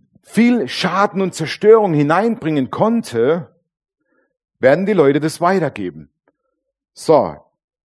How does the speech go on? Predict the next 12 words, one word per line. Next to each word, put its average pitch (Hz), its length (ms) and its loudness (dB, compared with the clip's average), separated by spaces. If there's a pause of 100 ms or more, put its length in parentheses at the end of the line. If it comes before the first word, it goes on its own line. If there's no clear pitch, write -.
was 127 220 -2
ist 185 160 -4
an 175 100 -2
deiner 180 260 0
Bekehrung? 180 680 -2 (1400)
Was 113 180 -8
haben 156 120 0
wir 170 80 0
gelernt? 170 520 -2 (380)
Wer 131 180 2
weiß 185 260 2
noch, 143 320 -6